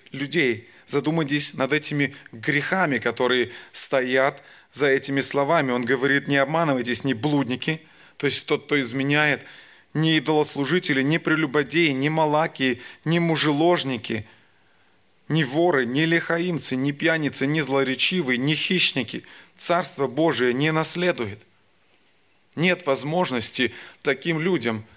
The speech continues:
войти в Царствие Божье. Но дальше, смотрите, он говорит: «И такими были, были некоторые из вас». «И такими были некоторые из вас, но омылись, осветились,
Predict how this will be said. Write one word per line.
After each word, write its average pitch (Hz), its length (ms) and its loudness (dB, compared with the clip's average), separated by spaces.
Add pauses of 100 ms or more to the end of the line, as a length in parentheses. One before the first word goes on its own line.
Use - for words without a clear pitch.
(680)
войти 147 360 -2
в - 80 -2
Царствие 165 500 -2
Божье. 143 340 0
Но 131 120 2
дальше, 170 340 0
смотрите, 156 420 -2
он 143 120 0
говорит: 151 440 0 (180)
«И 156 80 0
такими 165 400 0
были, 143 720 0 (800)
были 123 580 -2 (800)
некоторые 127 640 0
из 120 140 -2
вас». 113 420 -4 (1120)
«И - 80 -6
такими 170 340 -2
были 165 380 0
некоторые 170 600 0
из 147 100 0
вас, 175 280 2
но 151 220 2
омылись, 160 440 2
осветились, 151 720 0